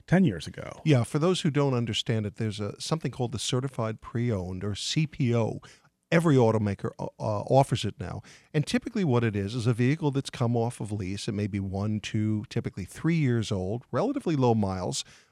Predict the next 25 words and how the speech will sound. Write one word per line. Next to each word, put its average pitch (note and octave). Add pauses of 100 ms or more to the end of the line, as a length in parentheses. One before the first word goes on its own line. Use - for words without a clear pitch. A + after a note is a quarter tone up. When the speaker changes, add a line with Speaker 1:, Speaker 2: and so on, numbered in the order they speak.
(100)
Speaker 2:
uh, A2+
because -
of A#2+
what A#2
leasing A2+
requires. A2+
Speaker 1:
Yeah. G#2+
Speaker 2:
They're B2
usually A#2+
well A#2+
maintained. G#2+ (320)
The A#2+
manufacturers A#2+
do A2
some G#2
fix-ups. -
They G#2+
do A2+
inspections, -
in A2
some A#2+
cases, G2+
two -
hundred G#2
points. C3